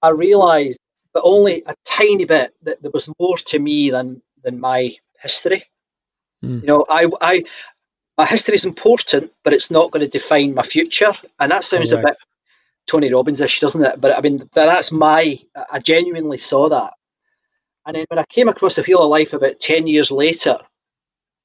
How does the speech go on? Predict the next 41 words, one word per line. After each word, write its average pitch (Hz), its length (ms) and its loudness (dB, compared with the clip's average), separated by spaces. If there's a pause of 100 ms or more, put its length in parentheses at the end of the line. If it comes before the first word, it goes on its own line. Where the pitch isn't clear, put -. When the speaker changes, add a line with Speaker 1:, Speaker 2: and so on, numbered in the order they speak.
(100)
Speaker 1:
and 151 100 -6
that 180 140 2
was 170 100 0
in 147 80 -4
the 147 80 2
Buddhist 147 280 0
context, 143 540 -2
so 131 60 -2
the, 123 240 4 (300)
you 127 80 -6
know, 123 60 0
the, 127 280 0
the 127 120 -2
upper 135 260 2
and 123 140 0
the, 123 180 4
the, 123 220 -4
the, 117 260 -12
the 123 220 -2
underneath 120 420 -6
world, 123 400 2
you 123 60 -4
know, 123 60 -4
you're 117 120 -4
looking 127 320 -4
at 117 220 0
the, 113 180 -6 (300)
the - 40 -10
sort - 160 -4
of - 60 -14
the, 117 160 -4
the 120 260 -6
inner 135 260 2
work 120 280 2 (140)
and 113 120 -6
the 117 60 2
outer 120 300 0
world 120 400 0
as - 140 -14
it's - 160 -8
expressed. - 800 -2